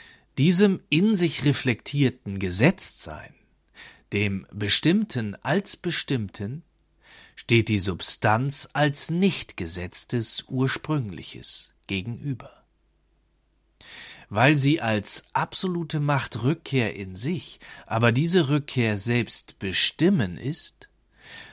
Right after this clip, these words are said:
so ist sie nicht mehr bloß das an sich ihrer Akzidenz, sondern ist auch gesetzt als dies an sich Sein. Die Substanz hat daher erst als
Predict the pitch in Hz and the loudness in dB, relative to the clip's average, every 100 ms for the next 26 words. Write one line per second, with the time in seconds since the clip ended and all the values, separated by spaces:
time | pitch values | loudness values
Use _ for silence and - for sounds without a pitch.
0 | - - 156 160 - 160 165 202 - - | -4 -2 2 0 0 -4 -2 -2 -4 -4
1 | 131 120 98 110 110 101 - 101 87 - | 0 0 0 0 0 -2 -4 -4 -4 -8
2 | - 90 87 87 107 170 - - - - | -10 -10 -10 -4 -2 -2 -4 -14 -20 -8
3 | 104 82 85 - - - 76 64 - - | -8 -6 -10 -12 -14 -14 -14 -16 -20 -18
4 | - - _ _ _ - - - - 113 | -18 -18 _ _ _ -20 -20 -14 -2 2
5 | 117 110 92 104 - - 95 85 _ 98 | 4 2 0 -6 -6 -6 -6 -8 _ -8
6 | 87 107 165 - - - - - _ _ | 0 2 2 0 -10 -12 -20 -20 _ _
7 | - 90 - - 95 87 - - - _ | -6 -6 -8 -12 -10 -10 -10 -12 -16 _
8 | - 95 87 - - - - - - _ | -10 -10 -10 -16 -12 -12 -12 -18 -20 _
9 | _ _ _ _ _ _ _ _ _ _ | _ _ _ _ _ _ _ _ _ _
10 | - - - _ _ - 78 76 - - | -20 -20 -20 _ _ -12 -10 -8 -8 -2
11 | 101 139 - - 156 - 113 101 101 95 | -2 -2 -6 -8 -10 -4 -4 -2 -4 -6
12 | - 117 127 139 - - 151 151 - - | -8 -4 -2 -2 -6 -4 -2 -2 -4 -8